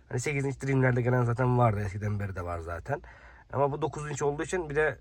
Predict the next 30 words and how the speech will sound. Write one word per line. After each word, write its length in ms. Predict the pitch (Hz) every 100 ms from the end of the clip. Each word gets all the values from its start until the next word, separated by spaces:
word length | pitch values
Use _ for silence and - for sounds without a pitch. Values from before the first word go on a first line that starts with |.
| 110
biraz 280 | 135 143
daha 120 | 139 135
arayüzü 320 | 135 139 135
ondan 180 | 135 135
farklı 300 | 131 127 160
olduğu 180 | 147
için 220 | 131 - 117 - - - -
bunu 180 | 151
da, 200 | 147 165 - - -
e, 40 | 123
arayıp 440 | 123 143 151 -
bulamayanlar 400 | 143 147 135 120
için 120 | 117
çekiyorum 420 | 117 110 113 107 98
bu 60 |
videoyu. 340 | 101 98 135 143
O 100 | 131
yüzden, 300 | 113 147 - - - - - -
e, 100 | 120
bu 80 | 131
videoyu 200 | 127 110
izleyebilirsiniz. 680 | 127 127 120 120 117 160 - - -
Kanalıma 380 | - 143 156 170
abone 220 | 151 147
olmayı 260 | 151 147 156
ve 80 | 147
videoları 340 | 139 143 139
beğenmeyi 300 | 143 143 143
unutmayın 300 | 143 - 117
arkadaşlar. 520 | 113 110 110 139 156